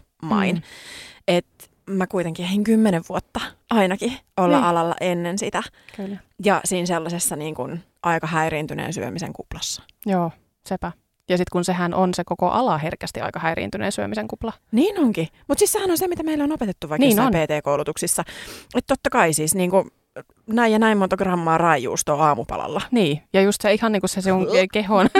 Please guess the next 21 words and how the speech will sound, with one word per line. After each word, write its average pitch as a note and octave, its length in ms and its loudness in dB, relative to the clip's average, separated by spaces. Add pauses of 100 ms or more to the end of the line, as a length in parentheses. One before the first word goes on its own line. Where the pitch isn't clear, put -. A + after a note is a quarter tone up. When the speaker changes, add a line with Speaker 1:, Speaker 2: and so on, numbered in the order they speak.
(160)
Speaker 2:
<laughs> - 260 2
ihan F4+ 200 6
niinku D#4 420 6
se D4 180 0
sun, C4+ 300 6
että - 380 4
sulla A3 240 6
on G3+ 60 6
joku G3+ 440 4
vaikka E3+ 520 2
haaste F3+ 400 2
sen D#3+ 200 -4
sun E3+ 140 -4
kehon D#3+ 360 -2
painon G#3+ 400 4
kanssa, G3+ 360 0
tai C#3+ 160 0
sit E3+ 100 -8
sulla D#3 200 -2
on C#3+ 80 0
joku D3 260 0